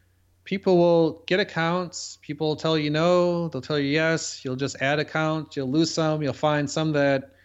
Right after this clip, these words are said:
doesn't have profit margin. You just move on to the next one. And by the end of the year, those that have taken action, and it was pretty cool. The, the cool thing when I went to, um, A S D last year and I ran into a few people from our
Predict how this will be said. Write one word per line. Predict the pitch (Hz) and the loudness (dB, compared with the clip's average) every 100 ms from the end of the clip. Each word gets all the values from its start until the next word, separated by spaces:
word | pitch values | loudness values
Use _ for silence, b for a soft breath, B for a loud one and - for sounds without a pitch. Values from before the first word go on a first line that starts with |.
| b b _ | b b _
doesn't | 135 135 | -4 -2
have | 147 147 - | 0 -2 0
profit | 151 156 160 147 | 0 2 0 -2
margin. | 160 160 156 165 160 160 160 160 143 | 2 2 0 -4 -4 -4 -6 -6 -6
You | 123 | -6
just | 131 123 | -6 -2
move | 135 143 | 2 2
on | 147 147 | 2 0
to | |
the | 143 | -2
next | 139 143 - | -2 -2 -6
one. | 156 156 170 156 | -4 -4 -2 -2
And | 135 127 127 B B B B - | -2 -2 -4 B B B B -4
by | 135 | 0
the | 139 | 2
end | 143 175 | 2 2
of | 165 | 0
the | 151 | -2
year, | 143 156 160 160 151 | 0 2 2 2 0
those | 127 143 147 156 139 | -2 -2 0 0 -2
that | 147 139 135 - _ - | 0 0 -2 -8 _ -8
have | 151 131 | -8 -6
taken | 151 143 135 | -6 -4 -4
action, | 139 151 - 147 | -4 -4 -4 -2
and | 147 147 B B B B B | -2 -2 B B B B B
it | 156 | 0
was | 185 - | 2 2
pretty | - 247 | -4 -4
cool. | - - 214 208 190 | -4 0 2 4 2
The, | 156 147 135 - | 2 -2 -2 -8
the | 147 | -8
cool | - 240 | 0 0
thing | 233 185 | 0 -2
when | 170 | 0
I | 156 | 0
went | 151 165 151 - | 0 -2 -4 -6
to, | 151 139 135 131 127 131 | -4 -2 -2 -4 -4 -4
um, | 127 123 120 120 117 117 _ - - | -2 -2 -4 -6 -8 -14 _ -20 -10
A | - 170 | -2 0
S | 165 - | 0 0
D | 160 156 | 0 0
last | 135 143 147 - | 2 2 0 -2
year | 139 131 | -4 -2
and | 127 | 0
I | |
ran | 127 143 147 | 0 0 -2
into | 147 135 | -4 -6
a | 127 | -8
few | - 139 | -6 -8
people | - 151 - 131 | -4 -6 -2 -4
from | 123 131 | -4 -2
our | 127 123 117 113 107 | 0 2 2 0 -4